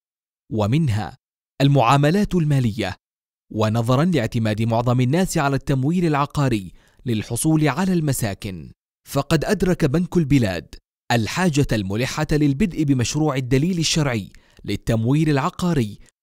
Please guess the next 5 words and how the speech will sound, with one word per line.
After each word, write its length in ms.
ضمن 280
سلسلة 480
مطبوعات 760
قطاع 320
الشرعية 680